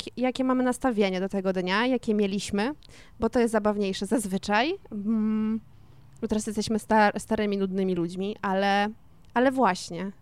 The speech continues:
Powiedz mi, kiedy, em, w ogóle pierwszy raz poczułeś, że walentynki, albo w ogóle czy kiedykolwiek,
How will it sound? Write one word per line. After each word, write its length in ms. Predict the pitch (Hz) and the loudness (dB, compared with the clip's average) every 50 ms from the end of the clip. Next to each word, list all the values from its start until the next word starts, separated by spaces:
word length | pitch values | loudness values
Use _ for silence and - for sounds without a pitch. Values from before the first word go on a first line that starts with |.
| - - - - - - - - | -20 -20 -20 -20 -20 -14 -4 0
Powiedz 380 | 285 311 320 339 311 - - | 0 2 2 2 0 0 -2
mi, 280 | 294 277 285 277 277 262 - - - - - - - - - - - - - - - | -2 0 0 0 -2 -4 -6 -16 -20 -20 -20 -20 -20 -20 -20 -20 -20 -20 -20 -16 -8
kiedy, 400 | - - 277 269 233 240 311 370 480 508 - - - - - - - | 0 2 2 2 2 2 0 -2 -2 -4 -6 -14 -20 -20 -20 -10 -6
em, 540 | 214 220 214 214 214 214 214 220 220 226 214 - - - - - - - - - - - - | -4 -2 -2 0 -2 -2 -2 -2 -4 -6 -8 -12 -20 -20 -20 -20 -20 -20 -20 -20 -20 -8 2
w 80 | 220 | 2
ogóle 320 | 247 240 233 247 254 240 240 | 2 4 6 6 6 6 4
pierwszy 360 | - 302 320 302 - - 262 | 4 2 0 0 0 0 2
raz 180 | 277 285 - | 2 2 0
poczułeś, 540 | - - 240 - - - 269 269 269 262 233 | 2 -2 -2 -2 0 0 0 2 2 2 2
że 100 | 214 226 | 0 0
walentynki, 760 | 196 208 214 214 208 214 214 - - 262 254 262 - - - | 2 2 2 2 2 -2 -2 -2 -2 0 0 0 -4 -2 0
albo 220 | - 214 202 220 214 | 2 2 2 2 0
w 60 | 214 | 0
ogóle 160 | 220 214 214 | 0 0 0
czy 120 | - 220 202 | -2 -2 -4
kiedykolwiek, 640 | - 208 240 269 - 302 214 202 196 190 175 - | -4 -4 -4 2 4 4 4 4 2 -2 -6 -8